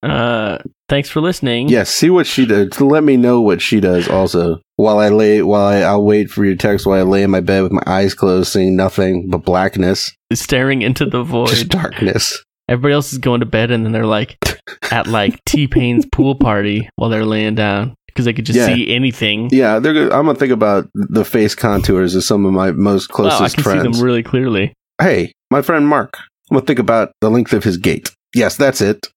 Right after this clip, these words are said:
Speaker 1: How sleepy am I? Mm, I got time to rate the vividness of his clothes.
Speaker 2: <laughs> You know, the, the sleepy thing is true. Like, when, when somebody's like, "Count sheep, go count sheep. That'll help you fall asleep."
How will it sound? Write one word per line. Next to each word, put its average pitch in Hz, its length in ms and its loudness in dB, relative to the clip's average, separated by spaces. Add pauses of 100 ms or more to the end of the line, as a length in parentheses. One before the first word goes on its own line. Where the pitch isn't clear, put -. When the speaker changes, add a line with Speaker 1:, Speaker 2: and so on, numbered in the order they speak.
(120)
Speaker 1:
How 240 100 -2
sleepy 110 420 -2
am 107 120 -4
I? 98 200 -2
Mm, 277 380 -4
I 370 160 -2
got - 220 -4
time 107 240 -2
to 104 100 -4
rate 110 340 -2
the 98 80 -4
vividness 110 760 -2
of 110 160 -4
his 104 200 -4
clothes. 104 640 -2 (240)
Speaker 2:
<laughs> 123 60 4 (520)
You 143 80 4
know, 190 120 4
the, 165 180 0 (100)
the 139 160 0
sleepy 208 380 0 (100)
thing 135 220 2
is 110 160 0
true. 165 320 2
Like, 107 300 2
when, 117 300 4
when 113 520 2 (260)
somebody's 120 480 2
like, 101 240 0
"Count 120 240 0
sheep, 104 240 0
go 113 100 2
count 104 280 0
sheep. - 340 -2 (540)
That'll 98 200 2
help 101 160 0
you 98 120 2
fall 98 180 0
asleep." 92 380 -2